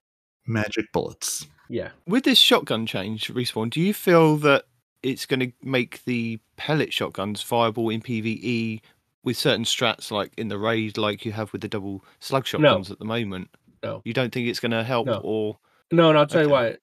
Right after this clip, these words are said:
Speaker 2: why. A, uh, slug shotguns you can crit with, right? A
Speaker 3: Yeah.
Speaker 2: lot easier than you can with a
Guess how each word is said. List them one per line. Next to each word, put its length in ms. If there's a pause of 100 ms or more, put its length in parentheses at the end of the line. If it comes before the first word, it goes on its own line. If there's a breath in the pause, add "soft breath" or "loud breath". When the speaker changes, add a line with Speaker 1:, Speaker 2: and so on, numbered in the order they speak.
Speaker 2:
why. 60
A, 260
uh, 180
slug 320
shotguns 540
you 80
can 120
crit 220
with, 280 (580)
right? 280
A 80
Speaker 3:
Yeah. 80
Speaker 2:
lot 100
easier 320
than 140
you 60
can 220
with 100
a 160